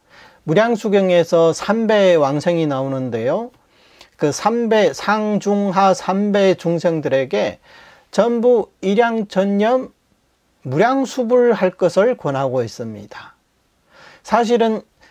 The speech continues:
이 상배 중생이라면요, 상근기 중생이기 때문에 이런 사람들은, 예, 관법을 닦을 수도 있거든요.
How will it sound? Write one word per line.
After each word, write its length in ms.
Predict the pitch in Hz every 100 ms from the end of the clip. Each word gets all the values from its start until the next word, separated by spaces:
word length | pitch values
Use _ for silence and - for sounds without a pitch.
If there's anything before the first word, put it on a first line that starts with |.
| _ -
이 240 | 151 143
상배 720 | - - 247 262 254 240 214
중생이라면요, 1120 | - 180 165 175 160 143 131 127 120 135 170 104
상근기 680 | - 214 233 233 233 196
중생이기 640 | - 160 160 156 143 127 127
때문에 500 | - 117 123 175 160
이런 420 | 135 170 233 233 202
사람들은, 840 | 196 190 180 165 160 165 170 170 - - - -
예, 160 | 127 117
관법을 1000 | - 135 185 - 214 196 165 170 165 120 -
닦을 320 | 196 - 226
수도 280 | - 185 135
있거든요. 800 | 135 190 151 120 135 160 196